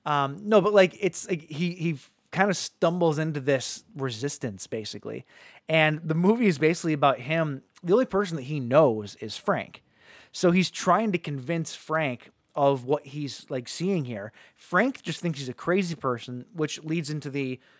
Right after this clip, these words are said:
the fight scene we talked about that takes way too long, that is way too terrible to be that long. <laughs> But it, it exists, and it's now famous. Um, finally, he puts it on. He sees what they're talking about.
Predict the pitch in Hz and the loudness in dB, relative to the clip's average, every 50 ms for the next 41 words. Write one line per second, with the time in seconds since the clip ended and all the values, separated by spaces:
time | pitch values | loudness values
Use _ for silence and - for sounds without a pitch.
0 | _ _ _ _ _ 147 151 131 - - - 185 190 202 - - 180 156 143 135 | _ _ _ _ _ -4 -4 -4 0 4 4 4 4 4 0 -4 -2 -2 -2 0
1 | - 147 139 131 - - 131 127 127 127 - - - - 147 135 - - 120 120 | 2 2 2 2 0 -4 -2 0 0 0 -2 -6 -6 -4 -4 -4 -4 -8 -14 -2
2 | 135 175 202 214 208 - 196 180 165 160 170 175 170 165 156 143 139 131 127 117 | 4 6 6 6 6 4 0 2 4 4 6 6 6 4 2 2 0 0 -2 -4
3 | 123 123 123 139 151 170 - - 156 139 - - 156 156 165 156 143 135 131 127 | -8 -2 0 0 0 0 0 -2 -4 -4 -2 0 2 4 4 4 4 2 0 -2
4 | 123 - 123 107 165 175 165 139 120 110 - - - 117 - 135 - - - - | -2 -4 -4 -2 -2 0 2 2 0 0 -2 -6 -8 -10 -10 -12 -14 -16 -4 -4
5 | 151 147 - - 135 - _ - - _ _ _ _ _ _ _ _ _ 220 202 | -4 0 2 0 0 0 _ -10 -16 _ _ _ _ _ _ _ _ _ 8 8
6 | 180 160 - - 170 160 135 113 123 120 139 170 185 190 - - 165 151 147 139 | 8 8 4 0 -2 -2 -2 -2 -2 6 8 8 8 8 4 0 0 0 0 0
7 | 131 156 143 - - 165 151 131 120 - - 156 156 139 113 107 110 - - _ | -4 -6 -8 -4 2 4 4 4 4 2 0 0 0 0 -2 -4 -8 -10 -14 _
8 | _ _ _ _ _ _ _ - 135 131 131 127 123 117 110 107 _ _ _ _ | _ _ _ _ _ _ _ -10 -6 -4 -4 -4 -4 -6 -10 -14 _ _ _ _
9 | _ _ _ _ _ _ _ _ _ _ - - - 165 151 - 165 180 185 185 | _ _ _ _ _ _ _ _ _ _ -20 -12 -10 -2 2 4 4 4 4 2
10 | 180 175 170 170 - 165 165 - 156 143 143 147 156 160 147 127 123 123 - - | 0 0 -2 -2 -2 -4 -4 -4 -4 -2 0 2 2 0 0 -2 -6 -10 -6 -4
11 | 151 151 139 135 127 123 - 147 139 151 - - 135 131 123 117 113 110 - | -4 -4 -4 -4 -8 -2 2 2 2 2 0 -4 -6 -2 -2 -2 -2 -2 -4